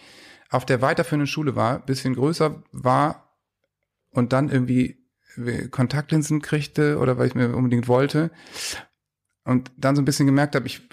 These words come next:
komme irgendwie gerade aus mir raus. Das war irgendwie so ein Moment mit vierzehn wahrscheinlich, fünfzehn. Und dann war ich nämlich auch irgendwie, habe ich auch gesagt, ich will jetzt eine Band machen, wir machen jetzt Musik und so.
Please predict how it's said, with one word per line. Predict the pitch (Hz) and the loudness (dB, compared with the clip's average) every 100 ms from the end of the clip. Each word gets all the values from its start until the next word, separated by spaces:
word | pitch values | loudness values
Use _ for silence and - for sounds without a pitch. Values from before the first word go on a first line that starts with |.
| 139 | -18
komme | - 147 143 | -10 -6 -2
irgendwie | 127 | -2
gerade | 135 131 | 0 0
aus | 123 | 0
mir | 127 | 0
raus. | 117 135 127 - | 2 4 2 0
Das | 135 - | -4 0
war | 131 | 0
irgendwie | 120 110 | 0 -2
so | |
ein | 110 | -2
Moment | 101 101 131 131 | -2 -2 -2 -6
mit | 113 | -14
vierzehn | - _ - 113 110 127 120 | -16 _ -14 -10 -8 -4 -4
wahrscheinlich, | 123 123 127 156 - _ _ _ _ | -4 -4 -4 -6 -10 _ _ _ _
fünfzehn. | - 123 127 - 135 151 170 _ _ _ _ _ _ _ - | -6 -4 -4 -2 -2 -2 -6 _ _ _ _ _ _ _ -2
Und | 120 | 0
dann | 131 147 | 2 2
war | 143 | 2
ich | 143 | 2
nämlich | 147 127 131 | 0 0 2
auch | 135 | 2
irgendwie, | 135 127 | 4 4
habe | 123 | 2
ich | 123 | -2
auch | - | -4
gesagt, | - 120 131 135 | -4 -4 -6 -8
ich | - - | -16 -12
will | 123 123 | -4 -4
jetzt | 120 | -4
eine | 123 120 | -8 -4
Band | 120 131 | -4 -2
machen, | 117 | -6
wir | 113 | -6
machen | 120 120 | -6 -6
jetzt | 107 | -8
Musik | 113 107 139 139 | -8 -6 -6 -6
und | 127 | -6
so. | 123 | -6